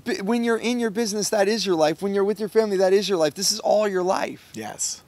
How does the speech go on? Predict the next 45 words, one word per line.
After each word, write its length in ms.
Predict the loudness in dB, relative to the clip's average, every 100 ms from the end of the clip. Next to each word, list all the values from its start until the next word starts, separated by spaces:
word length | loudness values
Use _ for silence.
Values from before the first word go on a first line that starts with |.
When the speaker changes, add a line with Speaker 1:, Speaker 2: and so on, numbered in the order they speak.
| -2
Speaker 1:
Right? 200 | 0 0
And, 180 | -2
you 80 | -4
know, 60 | -4
so 420 | -2 0 0 -2
many 220 | -2 -4
people, 640 | -6 -6 -6 -2 0 0
and 160 | 0 -2
I 40 |
say 180 | 0 2
this 120 | 2
all 100 | 2 0
the 40 |
time, 180 | -2 -2
it's 120 | 0
so 160 | 0 0
worth 200 | -2 -6
repeating 460 | -12 -6 -4 -4
here, 160 | -4 -4
is 140 | -4
that 160 | -4 -6 -10 -20 -20 _ _ _ _ _ _ _ _ -20 -18 -16
so 340 | -4 2 6 6
many 220 | 4 -2
people, 480 | -4 -6 -4 0 2
like, 180 | 2 -2
think 320 | -6 -10 -8
that, 200 | -4 -6 -6 _ -6
"Okay, 360 | -2 0 0 -2
I'm 160 | -4 -6
gonna, 220 | -6 -2
I 120 | 0
have 240 | 0 -4 -4
to 100 | -10
do 320 | -4 -2 0
this 200 | 0 -4
business 520 | -4 -4 -4 -6 -6
and 140 | -6 -8
then 60 |
I'll 100 | -8
fit 240 | -8 -8 -8
my 140 | -6
life 320 | -6 -8 -8
in 100 | -12
around 300 | -12 -12 -12
that." 260 | -14 -14 -16